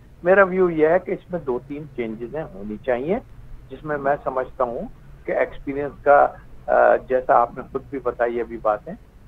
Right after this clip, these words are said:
अ, शोएब मलिक definitely, अ, एक बहुत बड़ा experience player है और इन जगहों का अच्छा player है जहाँ पे वह नहीं हो रहा है। उसके बाद अगर हम देखते हैं तो हमें open में भी कुछ नजर आनी चाहिए।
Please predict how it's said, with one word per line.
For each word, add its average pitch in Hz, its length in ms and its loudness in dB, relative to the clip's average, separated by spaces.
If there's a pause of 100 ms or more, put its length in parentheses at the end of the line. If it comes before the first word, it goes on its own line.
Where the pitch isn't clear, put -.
(120)
अ, 117 260 4
शोएब 113 260 -2
मलिक 117 360 -4
definitely, 123 800 -8
अ, 113 360 0 (260)
एक 120 120 -6 (200)
बहुत 127 200 -2
बड़ा 127 160 2
experience 120 500 -4
player 127 340 -6
है 180 80 -4
और 156 120 -6
इन 127 120 -12
जगहों 117 260 -2
का 120 140 0
अच्छा 120 240 -2
player 117 380 -2
है 110 80 0 (480)
जहाँ 117 180 2
पे 123 120 -4
वह 113 180 -4
नहीं 113 140 -10
हो 110 140 -6
रहा 107 140 -2
है। 110 40 -2
उसके 120 240 -4
बाद 139 240 4
अगर 156 200 -2
हम 147 200 -10
देखते 131 280 -6
हैं 196 100 -6 (400)
तो 175 80 4
हमें 175 220 0
open 190 440 4
में 208 220 2
भी 190 100 -4
कुछ 180 260 -2
नजर 143 240 4
आनी 127 300 2
चाहिए। 131 340 -4